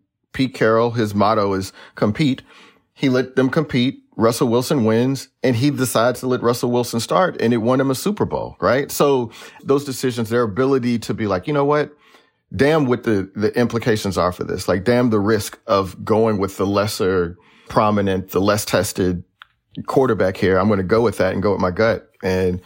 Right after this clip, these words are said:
I mean, you can just see how that paid off for them in a lot of ways. I mean, just if, if, if either one of those guys don't make that decision, there's no telling where their careers go, right? Like, how we remember their legacy, but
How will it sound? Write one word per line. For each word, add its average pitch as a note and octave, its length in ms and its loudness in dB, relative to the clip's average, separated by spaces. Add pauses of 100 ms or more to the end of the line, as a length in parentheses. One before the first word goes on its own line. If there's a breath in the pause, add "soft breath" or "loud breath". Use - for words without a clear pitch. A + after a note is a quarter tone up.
(120 loud breath)
I B2 60 -4
mean, A#2+ 80 4
you B2 60 0
can B2 100 2
just A2+ 200 -2
see A#2+ 120 0
how A2 140 2
that A2 180 2
paid A#2 200 0
off A#2 220 0
for F2 80 -4
them F2+ 160 -2
in F#2+ 80 0
a F#2 60 0
lot G2+ 180 2
of G#2 60 0
ways. C3+ 240 2
I C3 40 2
mean, B2 240 -2
just C3 220 -4
if, D3 300 -2
if, D#3 240 0
if D3+ 240 0
either F#3+ 240 2
one D#3 180 0
of C3+ 80 0
those B2+ 160 0
guys A2+ 300 2
don't G#2+ 180 -2
make A2 160 -2
that F#2+ 140 -2
decision, G#2+ 400 -4
there's C3+ 180 0
no C#3+ 80 0
telling B2+ 380 -4
where G2+ 100 -2
their F#2+ 140 -2
careers E2+ 360 -6
go, - 160 -6
right? E2+ 240 -2
Like, F#2 140 -2
how G#2 140 2
we G2 120 -4
remember F#2+ 380 -2
their F2 140 -2
legacy, F2+ 420 -2
but E2 320 -2